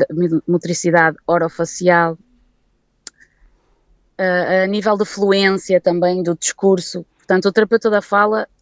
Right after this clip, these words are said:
não atua só realmente, como a própria palavra indica, só na fala, mas, eh, hum, num outro conjunto, hum, de áreas. E atua em diferentes, eh, contextos.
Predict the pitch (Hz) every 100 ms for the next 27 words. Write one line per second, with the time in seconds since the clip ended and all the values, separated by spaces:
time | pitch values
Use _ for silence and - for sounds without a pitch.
0 | _ 190 202 240 247 226 208 214 214 -
1 | 233 214 170 - 196 196 208 202 180 -
2 | 190 180 202 196 185 185 190 185 185 185
3 | 190 - 165 - - - 226 185 _ _
4 | _ _ 170 170 202 190 202 208 - -
5 | - - - 190 202 202 - - 190 196
6 | - 185 190 190 185 185 180 180 190 190
7 | 190 185 190 180 190 175 180 196 180 185
8 | 185 - 185 180 175 175 175 175 175 170
9 | 170 - _ _ 156 185 165 135 131 -
10 | - _ - - - - _ - 247 269
11 | 277 262 269 262 247 240 247 254 254 -
12 | - - 220 220 - 233 240 185 175 -
13 | -